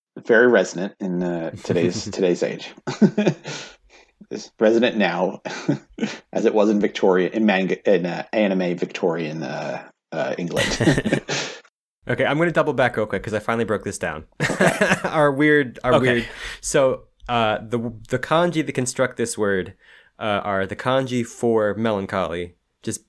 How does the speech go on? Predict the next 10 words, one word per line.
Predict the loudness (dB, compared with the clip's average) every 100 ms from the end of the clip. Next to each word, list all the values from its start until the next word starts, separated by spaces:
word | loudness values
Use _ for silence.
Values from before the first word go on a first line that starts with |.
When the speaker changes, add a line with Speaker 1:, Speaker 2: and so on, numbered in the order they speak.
| _ -2
Speaker 3:
by | -2
itself, | 0 -2 -2 -2
and | -6 -6
the, | -4 -6 -8 -20
the | -12 -4 -2 -2
kanji | -4 -4 -6
for | -6 -4 -4 -6
country. | -4 -4 -4 -8 -10 _ _ _ _ _
Uh, | -4 -2 -2 -4
and | -6 -4 -4